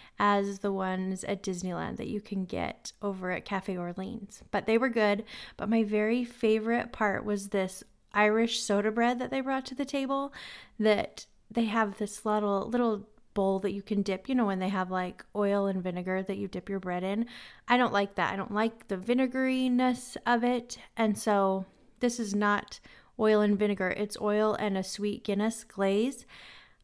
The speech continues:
I didn't think I would like it 'cause I hate the oil and vinegar stuff, but I tried it. Oh my goodness. <laughs> That may be the very,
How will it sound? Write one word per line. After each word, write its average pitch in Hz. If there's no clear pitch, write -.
I 233
didn't 226
think 214
I 180
would 180
like 180
it -
'cause -
I 202
hate 202
the 208
oil 190
and 196
vinegar 240
stuff, 208
but 196
I 190
tried 220
it. 233
Oh 190
my 190
goodness. 175
<laughs> -
That 240
may 233
be 220
the 208
very, 202